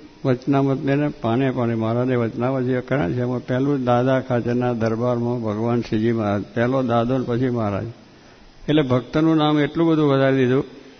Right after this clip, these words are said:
કે એ ગરીબ નથી, પણ એ આખી દુનિયામાં મહાન બની ગયો. તો આપણે આ પ્રમાણે જવાનું છે કે આપણે માન-, ભગવાનના મણકા થવું છે. તમે કે રાજી થાઓ, રાજી થાઓ, પણ રાજી થાઓ તો, તો આ કરી નાખે.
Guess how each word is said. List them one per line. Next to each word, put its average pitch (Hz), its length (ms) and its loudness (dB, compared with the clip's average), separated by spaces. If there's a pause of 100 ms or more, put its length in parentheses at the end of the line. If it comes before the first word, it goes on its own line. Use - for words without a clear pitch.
(160)
કે 131 80 0
એ 131 160 4
ગરીબ 123 360 4
નથી, 156 340 2
પણ 135 220 -2
એ 135 260 0
આખી 131 460 -6
દુનિયામાં 123 540 -2
મહાન 117 380 -2
બની 104 280 -2
ગયો. 101 120 -4 (800)
તો 127 80 0
આપણે 147 500 -2
આ 123 160 -2
પ્રમાણે 131 420 0
જવાનું 131 380 0
છે 120 140 -2
કે 123 80 -4
આપણે 120 260 -2
માન-, 113 500 -4
ભગવાનના 120 460 -2
મણકા 117 440 -2
થવું 147 240 -2
છે. 120 140 -4
તમે 120 280 -2
કે 120 140 -2
રાજી 113 360 2
થાઓ, 127 240 -2
રાજી 120 320 0
થાઓ, 127 180 -2
પણ 127 180 -2
રાજી 117 300 2
થાઓ 131 220 0
તો, 160 140 -6
તો - 100 -6
આ 135 160 -2
કરી 139 240 -2
નાખે. 107 280 -2